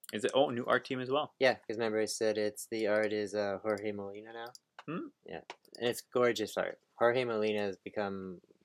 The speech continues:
Speaker 2: I, I say this every week about somebody, but another one of my favorites over the last few years. So.
Speaker 1: And, uh, that's all right to have multiple favorites. These are all the new generation of people, right?
Speaker 2: Yep.
Speaker 1: People have all their favorites from the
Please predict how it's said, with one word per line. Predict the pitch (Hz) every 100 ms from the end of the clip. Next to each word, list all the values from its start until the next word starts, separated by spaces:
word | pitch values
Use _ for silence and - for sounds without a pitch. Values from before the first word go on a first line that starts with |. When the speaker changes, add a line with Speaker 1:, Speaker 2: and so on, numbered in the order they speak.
| -
Speaker 2:
I, | - 104 101
I |
say | 101 107
this | 104 107
every | 98 98
week | 104 101
about | 95 82
somebody, | - 95 92 95
but | 95 -
another | 104 101
one | 104
of | 104
my | 95
favorites | - 107 107 98 -
over | 87
the | 85
last | 87 87 -
few | 90
years. | 87 90 -
So. | - 175
Speaker 1:
And, | 156 165
uh, | 180
that's | 185 190
all | 214
right | 170 202
to | 123
have | 123
multiple | 120 127 - 95
favorites. | - 107 104 90 -
These | - 127 156
are | 143 -
all | 131 131 127 120 - _ - -
the | 113
new | 117
generation | 117 110 104 104 -
of | 98 90 _
people, | 139 139 87
right? | 92 117 -
Speaker 2:
Yep. | 110 127 - _ - _ _ _ _ _
Speaker 1:
People | 113 113 104
have | 101
all | 95 101
their | 104
favorites | - 101 98 101 -
from | 107
the | 104 104